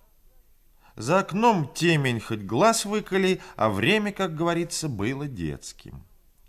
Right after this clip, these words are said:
В центре зала свободная от столиков танцевальная площадка начищена до блеска. Чеканка на стенках сияла, катка с фикусом протерта, ударник задумчиво бил колотушкой в барабанный бок.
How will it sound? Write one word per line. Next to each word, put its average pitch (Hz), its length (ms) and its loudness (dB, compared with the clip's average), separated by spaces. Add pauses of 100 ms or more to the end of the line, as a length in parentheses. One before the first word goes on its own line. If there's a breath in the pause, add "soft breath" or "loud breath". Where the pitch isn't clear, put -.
(440 loud breath)
В - 100 -20
центре 180 360 0
зала 196 300 2
свободная 147 580 2
от 123 80 -4
столиков 156 440 -2
танцевальная 117 540 -2
площадка 185 760 -2 (200 loud breath)
начищена 156 680 -2
до 131 120 -4
блеска. 92 680 -4 (220 loud breath)
Чеканка 170 640 2
на 139 120 2
стенках 123 580 -4
сияла, 90 720 -2
катка 175 420 2
с 151 60 -8
фикусом 123 680 -6
протерта, 107 840 -2 (220 loud breath)
ударник 151 600 2
задумчиво 104 760 -6
бил 110 240 -6
колотушкой 110 840 -10
в 82 120 -12
барабанный 80 680 -4
бок. 71 500 -12